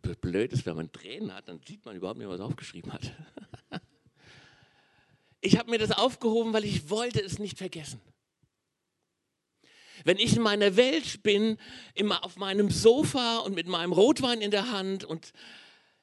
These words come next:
ich wollte es, oder auf meinem Boot oder in meinem dritten Urlaub oder keine Ahnung, was wir so alles tun. Ich wollte nicht vergessen, die Welt ist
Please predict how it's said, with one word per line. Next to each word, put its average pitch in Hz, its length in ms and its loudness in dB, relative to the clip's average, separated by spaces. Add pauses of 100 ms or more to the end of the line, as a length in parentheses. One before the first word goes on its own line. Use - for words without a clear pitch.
ich 156 240 -10
wollte 226 340 -2
es, 190 160 -6
oder 214 200 2
auf 208 100 -6
meinem 220 240 -2
Boot 269 400 2
oder 226 220 0
in 214 80 -4
meinem 226 260 -4
dritten 247 260 -2
Urlaub 240 460 4
oder 247 160 -2
keine 294 400 -4
Ahnung, 254 260 -2
was 226 160 -2
wir 240 80 -8
so 220 100 -6
alles 240 260 -8
tun. 247 280 -8 (220)
Ich 196 160 -4
wollte 269 320 4
nicht 247 220 -4
vergessen, 226 560 -4 (480)
die 165 160 2
Welt 262 240 8
ist - 200 -12